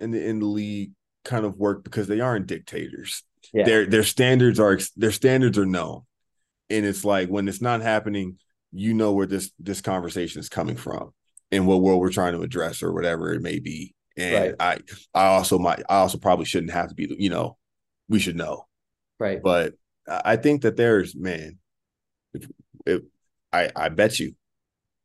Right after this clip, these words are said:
Speaker 1: nobody had Sacramento doing what they did this season.
Speaker 2: Not at all.
Speaker 1: Houston, who knows? Who knows? I think if they hypothetically won the lottery and they had Wemby, that, that's a,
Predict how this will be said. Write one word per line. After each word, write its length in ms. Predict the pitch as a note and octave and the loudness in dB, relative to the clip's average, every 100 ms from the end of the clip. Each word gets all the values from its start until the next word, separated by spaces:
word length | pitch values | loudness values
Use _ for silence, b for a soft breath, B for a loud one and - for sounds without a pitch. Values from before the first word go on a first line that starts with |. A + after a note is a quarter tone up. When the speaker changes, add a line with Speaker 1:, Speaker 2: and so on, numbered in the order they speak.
| C2+ | -6
Speaker 1:
nobody 680 | F#2 G2+ A2 G#2 E2+ - - - | 0 4 6 6 4 -2 -12 -10
had 160 | - | -6
Sacramento 760 | - F2 F2 E2+ F2+ E2 - - - | -2 -2 -2 -2 -2 -2 -6 -12 -4
doing 240 | F#2 F#2 | -2 0
what 120 | E2+ | -2
they 100 | F2 | -2
did 180 | E2+ F#2 | -2 -2
this 180 | E2+ E2 | -4 -6
season. 420 | E2 - E2+ - _ _ _ _ _ _ _ _ _ _ _ _ _ _ _ _ _ _ | -8 -6 -8 -12 _ _ _ _ _ _ _ _ _ _ _ _ _ _ _ _ _ _
Speaker 2:
Not 160 | C3+ G#2 | -2 0
at 80 | F#2+ | 0
all. 240 | F2 - _ - | -4 -10 _ 2
Speaker 1:
Houston, 720 | G2 A#2 - B2 A2 G#2 F#2 _ - - | 6 6 6 4 4 0 -8 _ -18 0
who 140 | G#2 G#2 | 2 4
knows? 720 | G2+ F#2 D2 D2 - - - _ _ _ _ _ _ - | 4 2 0 -4 -10 -14 -16 _ _ _ _ _ _ -4
Who 180 | F#2 | 0
knows? 520 | F2+ F2 E2+ D#2+ - - b b b | 0 0 -2 -4 -8 -16 b b b
I 140 | F#2+ | 0
think 220 | G#2 G2+ | 2 4
if 100 | F#2+ | 4
they 320 | F2+ F#2 E2+ E2 - | 4 2 2 -4 -8
hypothetically 640 | - F2+ - F#2 F2+ F2+ | -4 -4 -2 -2 -2 -4
won 180 | F2 F2 | -4 -4
the 80 | F2 | -2
lottery 400 | F2 F2+ G2+ G#2 | 2 2 2 0
and 100 | F2+ | -2
they 40 | |
had 180 | F#2 D2+ | -4 -6
Wemby, 280 | E2+ G#2+ A2 | -4 -4 -2
that, 80 | F2+ | -2
that's 200 | D#2+ | -4
a, 40 | - | -8